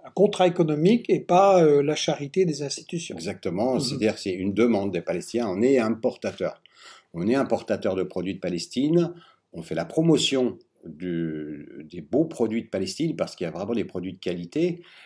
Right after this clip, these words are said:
Speaker 2: euh, et ça partout. Et après, donc, euh, on, on les met sur le marché à différents canaux de vente.
Speaker 1: Mhm. Alors, cette idée, elle t'est venue, euh, avec, tu as dit avec une rencontre, une rencontre avec qui ?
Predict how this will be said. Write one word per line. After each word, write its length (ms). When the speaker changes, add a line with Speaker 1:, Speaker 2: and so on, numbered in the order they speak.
Speaker 2:
euh, 680
et 100
ça 160
partout. 380
Et 120
après, 320
donc, 260
euh, 260
on, 160
on 80
les 100
met 140
sur 180
le 60
marché 460
à 400
différents 460
canaux 260
de 80
vente. 340
Speaker 1:
Mhm. 320
Alors, 460
cette 300
idée, 240
elle 180
t'est 120
venue, 680
euh, 320
avec, 260
tu 80
as 60
dit 120
avec 220
une 80
rencontre, 560
une 100
rencontre 380
avec 280
qui ? 280